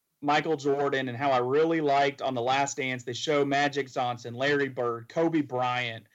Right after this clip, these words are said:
just an array of players showing their respect for what Michael Jordan was and how he was the best. Shere Khan's that way. Everybody in that jungle knew Shere Khan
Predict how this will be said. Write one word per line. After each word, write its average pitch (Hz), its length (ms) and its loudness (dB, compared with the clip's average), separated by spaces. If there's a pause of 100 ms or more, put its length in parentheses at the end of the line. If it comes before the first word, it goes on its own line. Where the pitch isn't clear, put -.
(140)
just 190 160 -8
an 185 100 0
array 160 440 4
of 156 160 -2
players 143 460 0
showing 156 560 -2
their 147 240 0
respect 131 720 -4 (300)
for 143 120 0
what 131 240 0
Michael 143 260 0
Jordan 135 340 -2
was 127 340 0
and 120 100 -10
how 131 120 0
he 123 80 0
was 123 180 -4
the 120 80 -8
best. 127 520 -2 (500)
Shere - 240 0
Khan's 147 360 2
that 117 180 0
way. 117 280 -6
Everybody 196 800 2
in 175 100 -2
that 170 220 -2
jungle 143 480 0
knew 131 440 2
Shere 143 380 -2
Khan 120 580 -2